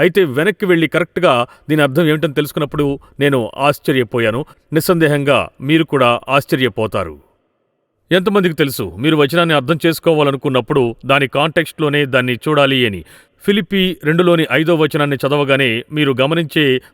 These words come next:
మొదటి విషయం ఏంటంటే అది ఆరో వచనంతోనూ తర్వాత దాంతో కనెక్ట్ అయి ఉందని. "క్రీస్తు యేసునకు కలిగిన ఈ మనస్సు మీరును కలిగియుండుడి." అక్కడ పీరియడ్ గానీ లేదు,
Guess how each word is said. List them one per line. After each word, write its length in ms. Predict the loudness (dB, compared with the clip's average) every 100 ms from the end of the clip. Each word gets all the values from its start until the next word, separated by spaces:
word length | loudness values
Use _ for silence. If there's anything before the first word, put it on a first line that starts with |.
| -2
మొదటి 260 | -2 0
విషయం 300 | -4 -4 -2
ఏంటంటే 420 | -2 -2 -2 0
అది 280 | 0 -2 -10 -12 _
ఆరో 240 | 0 2 2
వచనంతోనూ 580 | 0 -2 -4 -2 -2
తర్వాత 600 | 0 0 2 0 0 -2 -4 _ 0
దాంతో 580 | 0 2 0 0 -2 -10 _
కనెక్ట్ 280 | 0 0 0
అయి 140 | 2 2
ఉందని. 440 | 2 0 -2 -8 _ _
"క్రీస్తు 340 | 0 0 2
యేసునకు 360 | 0 2 -2 -2
కలిగిన 480 | 0 0 0 -2 -2 -2
ఈ 120 | -2
మనస్సు 640 | 0 -2 -4 -2 -2 0 -4 _ 0
మీరును 500 | 2 2 0 -2 -2 0
కలిగియుండుడి." 760 | 0 0 -2 0 0 0 -2 -6 -4
అక్కడ 400 | 0 0 0 -4 _
పీరియడ్ 300 | -2 2 2
గానీ 220 | 2 0 2
లేదు, 320 | 2 0